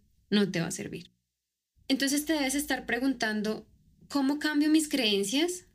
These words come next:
para tener la vida que quiero y no autosabotearme?". Ese es el principal defecto de las creencias. Por lo general, nos hacen autosabotearnos.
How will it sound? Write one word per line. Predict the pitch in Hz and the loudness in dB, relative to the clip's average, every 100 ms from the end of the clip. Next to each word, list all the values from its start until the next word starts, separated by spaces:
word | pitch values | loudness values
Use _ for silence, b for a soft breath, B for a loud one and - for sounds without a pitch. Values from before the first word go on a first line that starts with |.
| - | -4
para | 202 | -2
tener | 240 247 208 | 2 2 4
la | 208 214 220 | 2 2 2
vida | 247 247 | 0 0
que | 262 254 | -2 -2
quiero | 214 196 220 - | 2 2 0 0
y | 269 | 2
no | 226 | 4
autosabotearme?". | 202 180 247 277 202 180 254 262 214 170 - - | 2 0 0 0 0 -2 -2 -2 -2 -4 -6 0
Ese | 285 302 339 339 | 0 2 0 0
es | 247 | -2
el | 247 247 | -2 0
principal | 269 277 269 233 - 202 196 190 | 2 4 2 -4 -2 0 0 0
defecto | 196 240 240 277 269 - | -2 -2 -2 -4 -2 -2
de | 269 | 0
las | 269 254 | 0 -2
creencias. | - 190 196 190 185 - - - _ _ - _ | 0 2 2 2 -2 -8 -12 -14 _ _ -20 _
Por | 233 226 | -4 0
lo | 214 208 | 0 2
general, | 196 196 196 254 339 - _ | 4 2 2 0 -4 -8 _
nos | 214 214 202 - | 2 4 4 0
hacen | 202 202 214 240 262 - _ _ _ _ _ - | -2 -2 -2 -4 -6 -14 _ _ _ _ _ -8
autosabotearnos. | 233 240 - 226 220 208 196 196 160 - - - | -6 -6 -2 -2 0 0 0 0 -2 -2 -10 -14